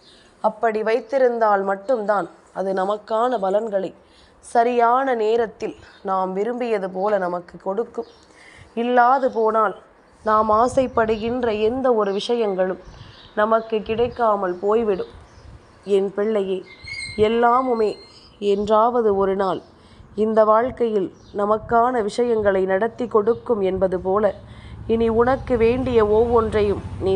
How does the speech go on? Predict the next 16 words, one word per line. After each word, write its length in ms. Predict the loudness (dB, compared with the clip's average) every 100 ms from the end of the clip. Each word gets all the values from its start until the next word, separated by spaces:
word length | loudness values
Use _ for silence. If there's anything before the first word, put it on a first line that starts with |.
| 0
சரியாகவும் 800 | 2 2 4 2 2 0 -2 -2
தரமாகவும் 800 | 0 0 0 0 0 -2 -4 -6 -6
பெற்றுக்கொள்ள 720 | -8 -6 -8 -4 -2 0 0
வேண்டிய 440 | 0 -4 -4 -6 -2
காலம் 400 | 0 0 0 -2
உனக்கு 360 | -6 -8 -6
வந்துவிட்டது. 680 | -2 -2 -2 -4 -4 -6 -6 -12 -20 -20 -20 -20 -20 -20 -20 -20 -6 4
எந்த 360 | 4 6 4 4
இடத்திலும் 640 | 4 2 2 2 2 2 -4 -20 -20 -20 -10 0
நீ 160 | 2 4 0 -4 -2
நான் 300 | 2 2 2
கொடுத்த 460 | 2 2 2 0 4
பாக்கியத்தை 720 | 4 2 -4 -4 -4 -4 -4 -2
தவிர்த்து 480 | 0 0 -2 0 0
விடாதே. 420 | 2 2 0 -4 -12 -20 -20 -20 -20 -20 -20 0
எந்த 320 | 2 4 4